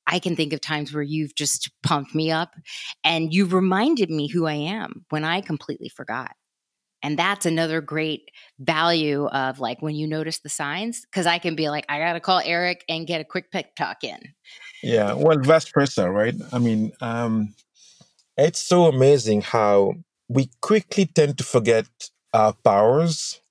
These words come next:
Speaker 2: and the strong foundation that helps us function well tends to be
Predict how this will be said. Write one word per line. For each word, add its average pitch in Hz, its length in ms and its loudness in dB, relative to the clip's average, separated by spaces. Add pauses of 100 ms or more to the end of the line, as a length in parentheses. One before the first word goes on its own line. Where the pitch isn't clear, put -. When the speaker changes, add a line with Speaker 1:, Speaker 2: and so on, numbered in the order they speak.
(200)
Speaker 2:
and 110 560 4 (500)
the 104 200 0
strong 143 420 0
foundation 120 840 2 (280)
that 113 220 2
helps - 420 0
us - 520 0 (100)
function 120 640 0
well 110 500 2 (460)
tends 139 280 2
to 135 120 0
be 113 160 2